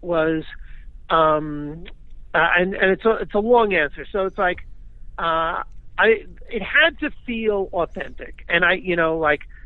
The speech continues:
I wanted, uh, you know, like, New Yorkers tend to, to talk really fast, and, uh, I wanted it to be very conversational. And,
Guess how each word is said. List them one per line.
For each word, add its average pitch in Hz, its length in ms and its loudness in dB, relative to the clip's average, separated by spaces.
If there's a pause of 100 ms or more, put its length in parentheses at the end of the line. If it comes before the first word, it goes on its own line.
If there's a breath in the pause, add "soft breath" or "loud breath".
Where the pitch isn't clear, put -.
(200)
I 165 120 6
wanted, 214 720 2 (280)
uh, 160 220 -6 (360)
you 180 120 -4
know, 135 80 -4
like, 147 160 0
New 190 100 0
Yorkers 175 480 4
tend 160 280 -2
to, 151 280 -4 (360)
to 156 140 0 (220)
talk 151 300 4
really 156 240 4
fast, 156 480 2
and, 147 260 -12 (300 soft breath)
uh, 160 240 -2
I 165 80 6
wanted 165 380 2
it 165 80 -4
to 170 60 -12
be 151 160 -12 (200)
very 185 320 2
conversational. 160 1000 -8
And, 143 240 -6